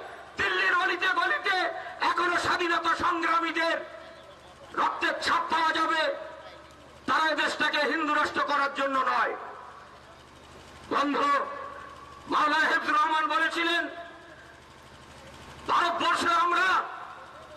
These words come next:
রক্ত দিয়ে আমরা স্বাধীনতা এনেছিলাম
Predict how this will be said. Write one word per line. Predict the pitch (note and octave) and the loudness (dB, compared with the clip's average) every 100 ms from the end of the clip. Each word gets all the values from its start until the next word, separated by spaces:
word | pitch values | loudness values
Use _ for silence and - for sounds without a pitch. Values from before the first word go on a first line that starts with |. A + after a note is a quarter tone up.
| - | -6
রক্ত | - - - F#4 F4 | 0 0 2 2 2
দিয়ে | F4+ F4+ F4 E4 - - - - - - | 2 2 2 0 -4 -8 -12 -14 -16 -2
আমরা | - F4+ F4 | 2 4 4
স্বাধীনতা | - - F4+ F4+ F#4 F#4 | 2 2 2 2 2 2
এনেছিলাম | F4 D#4+ F4+ F#4+ G4 F4 E4+ | 2 2 2 4 4 4 0